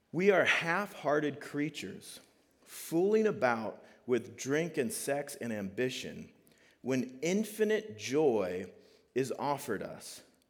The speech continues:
like an ignorant child who wants to go on making mud pies in a slum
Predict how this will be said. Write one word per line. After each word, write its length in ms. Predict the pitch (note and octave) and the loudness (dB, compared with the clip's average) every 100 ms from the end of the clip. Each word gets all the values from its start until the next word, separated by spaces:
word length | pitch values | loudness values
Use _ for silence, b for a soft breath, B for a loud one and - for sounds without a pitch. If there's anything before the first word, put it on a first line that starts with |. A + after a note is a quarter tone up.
| _ b b b | _ b b b
like 220 | D3 D3 | 4 4
an 160 | C#3 A#2 | 0 2
ignorant 560 | E3 F#3 G3 G#3+ G#3+ G#3 | 4 4 4 2 2 0
child 720 | - G#3 D3+ G#2+ E2 - G#2 - - _ _ _ - | 6 6 8 4 2 -8 -14 -18 -20 _ _ _ -6
who 160 | D#3+ | -4
wants 380 | D#3+ D#3 E3+ - | 0 -2 -2 -6
to 80 | D#3 | -4
go 240 | C#3 D#3 | 0 0
on 180 | D#3 D3+ | 0 2
making 360 | D3 C#3+ B2+ B2+ | 0 2 -2 -2
mud 400 | C#3 F#3 G3 - | 0 2 2 -2
pies 560 | B2 A2 G#2 G#2+ G#2+ B B B | -4 -2 0 -2 -4 B B B
in 160 | C#3 C3+ | -2 0
a 60 | |
slum 880 | A#2 - - D3 F#3+ C#3 G2+ F#2+ G2+ | -2 -6 -8 -2 0 0 -2 -4 -6